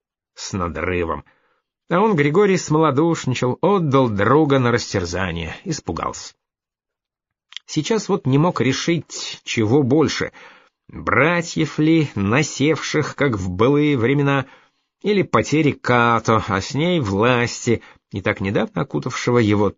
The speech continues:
тощие бока великолепия. «Да нет же, нет, постылое всё, вот оно богатство, задом ешь, не надо!»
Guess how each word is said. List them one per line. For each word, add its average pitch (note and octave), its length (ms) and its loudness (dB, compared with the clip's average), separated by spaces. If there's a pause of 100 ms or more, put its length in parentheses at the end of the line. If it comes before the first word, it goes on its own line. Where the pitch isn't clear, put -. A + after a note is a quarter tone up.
тощие G2 500 0
бока E2 460 -4 (200)
великолепия. G2+ 800 -2 (840)
«Да F#2 180 -6
нет A#2+ 600 0
же, A2+ 240 2
нет, B2+ 500 0
постылое D#3 800 2
всё, C#3+ 480 0 (340)
вот E3+ 520 4
оно D#3+ 280 4
богатство, C3+ 840 2
задом A#2 680 0
ешь, G#2 680 -2
не D#2 240 -6
надо!» F2 640 -2